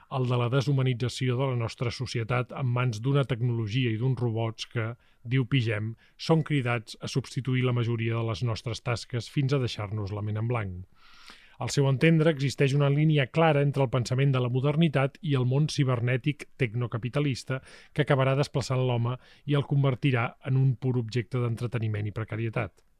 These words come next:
Per tal d'explicar-ho, l'autor actualitza les prediccions de Huxley i d'Orwell per fer un retrat pessimista de la nostra actual condició.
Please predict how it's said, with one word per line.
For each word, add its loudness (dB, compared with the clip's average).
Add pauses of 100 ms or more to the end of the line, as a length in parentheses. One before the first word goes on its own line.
(100)
Per 0
tal 8
d'explicar-ho, 4
l'autor 4
actualitza 2
les -2
prediccions 0
de 0
Huxley 0
i 0
d'Orwell 0 (340)
per 0
fer 4
un 6
retrat 2
pessimista 4
de -2
la -2
nostra -4
actual -4
condició. -6